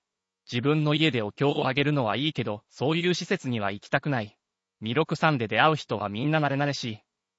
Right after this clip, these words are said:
父に誘われて参加するようになりましたが、最初はどうしても馴染めませんでした。そんな小笹さんだが、弥勒さんに加え、集いにも足を運ぶ中で、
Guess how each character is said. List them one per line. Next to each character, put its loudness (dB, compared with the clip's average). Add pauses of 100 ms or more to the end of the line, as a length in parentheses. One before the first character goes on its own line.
(120)
父 -4
に 2
誘 -4
わ 6
れ 2
て -4
参 0
加 -4
す -4
る 0
よ 4
う 2
に 0
な 0
り -2
ま 2
し -12
た -2
が、 0
最 2
初 0
は 4
ど 2
う 2
し -6
て 0
も 0
馴 -4
染 -4
め 4
ま 2
せ 0
ん 0
で -2
し -12
た。 -8 (800)
そ -4
ん -2
な 4
小 -2
笹 0
さ -2
ん -4
だ 2
が、 0
弥 -4
勒 0
さ 2
ん 4
に -2
加 -2
え、 -10 (160)
集 2
い 2
に 2
も 0
足 -2
を 0
運 -4
ぶ -2
中 0
で、 -6